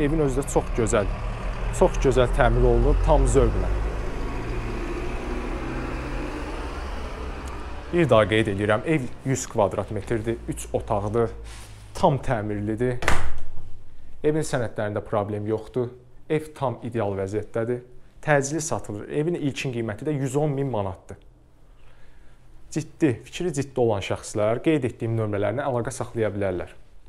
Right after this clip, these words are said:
Gördüyünüz kimi, bir daha göstərəm evi qısaca.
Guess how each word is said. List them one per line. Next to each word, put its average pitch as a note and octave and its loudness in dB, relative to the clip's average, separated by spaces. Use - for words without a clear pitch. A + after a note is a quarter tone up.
Gördüyünüz A2 -8
kimi, G#2+ -10
bir B2+ -6
daha G2 -4
göstərəm G#2 -6
evi G2+ -8
qısaca. A2 -6